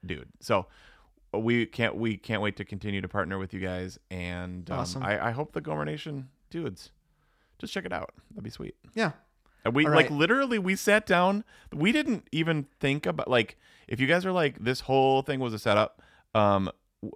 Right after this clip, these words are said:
Speaker 1: I don't have a single thing on my notes. Steven was like, "I have a moving," <laughs> w-, w-, I was like, "This is, like," <laughs> I don't even know how this happened. We were gonna talk about moving. You're just gonna give me a
Speaker 2: Yeah.
Speaker 1: quick moving update, and you shared your whole story.
Speaker 2: Right.
Speaker 1: This is incredible.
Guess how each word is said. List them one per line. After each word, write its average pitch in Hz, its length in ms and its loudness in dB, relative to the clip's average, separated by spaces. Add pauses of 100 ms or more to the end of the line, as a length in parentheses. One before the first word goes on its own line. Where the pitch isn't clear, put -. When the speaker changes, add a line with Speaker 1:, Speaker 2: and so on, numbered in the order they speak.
(100)
Speaker 1:
I 123 140 10
don't 147 140 6
have 160 160 2
a 127 80 -2
single 143 320 -2
thing 180 160 -4
on 175 100 0
my 170 100 2
notes. 107 460 -2 (500)
Steven 139 320 0
was 135 120 2
like, 127 160 4
"I 113 80 4
have 123 120 4
a 131 60 4
moving," 123 360 2
<laughs> - 20 -8
w-, 123 180 -2
w-, 135 160 -2
I 135 80 6
was 139 160 6
like, 135 260 4 (280)
"This - 260 4
is, 370 240 -6
like," 202 380 -2 (140)
<laughs> - 480 -10
I 190 100 2
don't 226 160 4
even 214 160 -4
know 170 100 4
how 147 140 4
this 135 180 -2
happened. 113 400 -2 (540)
We 123 100 4
were 131 60 4
gonna 135 120 4
talk 135 200 4
about 147 160 4
moving. 98 440 -2 (280)
You're 101 140 -4
just 98 140 -4
gonna 92 140 -6
give 98 140 -4
me 98 60 -2
a - 40 0
Speaker 2:
Yeah. 135 60 -2
Speaker 1:
quick 110 160 -6
moving 95 240 -4
update, 82 380 -10 (100)
and 95 160 -8
you 92 100 -8
shared 90 240 -8
your 85 80 -6
whole 87 140 -8
story. - 180 -8
Speaker 2:
Right. 135 200 -4 (180)
Speaker 1:
This 110 200 -4
is 104 140 -6
incredible. 90 600 -6